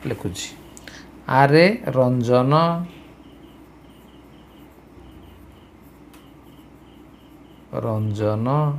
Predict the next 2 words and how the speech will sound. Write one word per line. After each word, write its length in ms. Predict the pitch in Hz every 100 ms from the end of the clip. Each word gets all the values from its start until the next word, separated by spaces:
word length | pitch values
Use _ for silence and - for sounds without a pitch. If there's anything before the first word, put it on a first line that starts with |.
| - - - - - - - - - - - - - -
ଆରେ 400 | 135 127 135 147 180 240 - - - - - - - - - 127
ରୁନୁ। 440 | 127 131 135 147